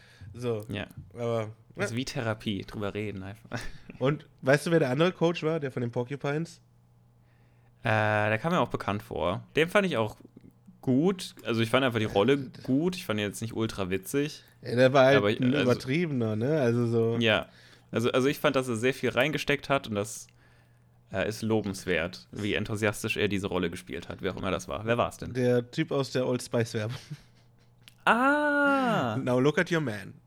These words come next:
Speaker 1: Now look,
Speaker 2: Ja.
Speaker 1: <laughs> now look at me. Now back to
Speaker 2: Den,
Speaker 1: your
Speaker 2: den
Speaker 1: man.
Speaker 2: habe ich heute wieder erst auf YouTube
Speaker 1: Ja,
Speaker 2: gesehen.
Speaker 1: ich
Speaker 2: Hab mir
Speaker 1: auch.
Speaker 2: irgendwas von Deo-Rollern erzählt.
Speaker 1: Ja.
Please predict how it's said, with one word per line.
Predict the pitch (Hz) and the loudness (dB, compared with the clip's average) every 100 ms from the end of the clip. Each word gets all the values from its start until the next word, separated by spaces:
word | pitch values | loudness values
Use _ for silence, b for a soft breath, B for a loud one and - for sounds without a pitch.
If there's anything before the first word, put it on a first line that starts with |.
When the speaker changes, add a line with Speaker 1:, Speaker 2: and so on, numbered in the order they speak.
| - | -12
Speaker 1:
Now | 110 | -10
look, | 110 110 - - | -10 -12 -16 -6
Speaker 2:
Ja. | 117 95 - 143 | -4 -4 -8 -8
Speaker 1:
<laughs> | 156 | -8
now | 151 110 120 - | -8 -10 -10 -12
look | 135 120 | -12 -10
at | 156 | -10
me. | 123 120 - - | -12 -14 -20 -14
Now | 117 | -12
back | 120 | -6
to | 120 | 2
Speaker 2:
Den, | 175 | 4
Speaker 1:
your | 180 | 8
Speaker 2:
den | 196 | 8
Speaker 1:
man. | 147 | 10
Speaker 2:
habe | 131 | 8
ich | 127 | 6
heute | 160 170 165 | 6 6 6
wieder | 156 147 | 6 6
erst | 131 139 143 139 | 8 6 6 2
auf | 135 | 0
YouTube | 135 127 127 | 0 0 -2
Speaker 1:
Ja, | - | -2
Speaker 2:
gesehen. | 113 - 151 113 | -2 4 6 6
Speaker 1:
ich | |
Speaker 2:
Hab | 151 143 | 6 6
mir | 139 | 6
Speaker 1:
auch. | |
Speaker 2:
irgendwas | 123 127 123 | 4 4 4
von | - 123 | 4 4
Deo-Rollern | 123 123 110 113 107 107 | 6 6 6 4 4 2
erzählt. | 107 - 104 - 120 | -2 -2 0 2 2
Speaker 1:
Ja. | - | -2